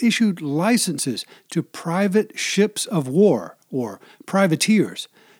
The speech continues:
to attack their enemy's shipping. In the poorly regulated waters between the sparsely populated colonies of North America and the West Indies,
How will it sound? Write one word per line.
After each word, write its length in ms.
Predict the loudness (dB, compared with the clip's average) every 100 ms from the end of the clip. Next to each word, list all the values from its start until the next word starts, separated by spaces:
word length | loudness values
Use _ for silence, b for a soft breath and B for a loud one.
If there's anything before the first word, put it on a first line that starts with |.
| b
to 160 | 2
attack 460 | 2 2 -2 -4 -2
their 160 | -4 -2 0
enemy's 380 | 2 2 2
shipping. 480 | -2 -4 -6 -6 -18 _ _ _ _ _ _ _ _ B B
In 100 | 0
the 60 | 0
poorly 400 | 2 2 2 2
regulated 640 | 2 2 2 0 0 0
waters 420 | 0 0 0 -4 -8
between 520 | -8 0 4 4 2
the 100 | -2
sparsely 540 | -4 0 0 0 -2
populated 600 | 0 -2 0 -2 -2 -6
colonies 500 | -4 -2 -2 -2 -4
of 120 | -8
North 260 | -2 0 2
America 460 | 2 2 0 -4 -12 B B
and 140 | -10 -8
the 60 |
West 300 | -6 -6 2
Indies, 440 | 4 4 2 -6